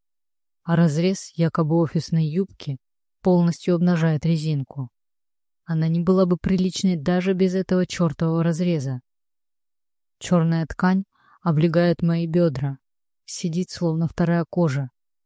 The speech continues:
и заканчивается выше колена. В такой юбке мне могло быть комфортно в экстазе, но никак не в офисе огромной корпорации.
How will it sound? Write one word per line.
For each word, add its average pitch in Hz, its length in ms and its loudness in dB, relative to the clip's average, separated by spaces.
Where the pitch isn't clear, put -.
и 165 100 -4
заканчивается 165 880 0
выше 156 280 -4
колена. 156 500 0
В - 60 -14
такой 170 280 0
юбке 180 360 2
мне 185 160 4
могло 175 340 2
быть 175 180 -4
комфортно 175 560 -2
в 175 60 -6
экстазе, 147 600 -2
но 170 120 0
никак 175 420 0
не 170 100 4
в 147 100 0
офисе 160 400 -2
огромной 151 420 0
корпорации. 147 840 -4